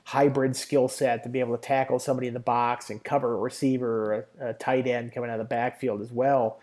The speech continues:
Uh, I know they liked Connor in, in the spring, and he's a little bit bigger guy than, than what Ladler is, uh, both in height and weight. Uh, sort of maybe that brings something different to the position, but,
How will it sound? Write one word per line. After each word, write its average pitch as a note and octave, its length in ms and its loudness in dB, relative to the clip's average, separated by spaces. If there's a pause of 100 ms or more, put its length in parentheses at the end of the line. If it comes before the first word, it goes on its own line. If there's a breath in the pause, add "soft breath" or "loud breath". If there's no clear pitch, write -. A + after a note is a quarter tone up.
(420 soft breath)
Uh, A#2+ 400 0
I B2+ 80 -2
know C3+ 240 6
they D#3 160 8
liked C3+ 400 2
Connor D#3 480 -4 (400)
in, B2+ 240 -6
in B2+ 180 -6
the A#2+ 100 -4
spring, D3 640 -4 (160)
and B2+ 100 -12
he's C3+ 200 -4
a D3+ 40 4
little C3+ 120 4
bit B2 180 0
bigger C#3+ 240 6
guy C#3 440 4
than, B2 280 -4
than B2+ 140 -2
what A#2+ 160 -2
Ladler B2+ 520 2
is, B2 480 -2 (380 soft breath)
uh, A#2+ 200 0
both B2+ 280 2
in A2+ 120 -4
height C3+ 420 0
and A2+ 180 -6
weight. C3 460 0 (500 soft breath)
Uh, A#2 220 -2
sort C3+ 260 -2
of B2 120 -2
maybe C3+ 260 2
that C3 300 0
brings C3 220 -2
something B2+ 380 -6
different C#3 320 -2
to D3+ 80 -6
the C#3+ 100 -2
position, D3 640 0
but, C#3 300 4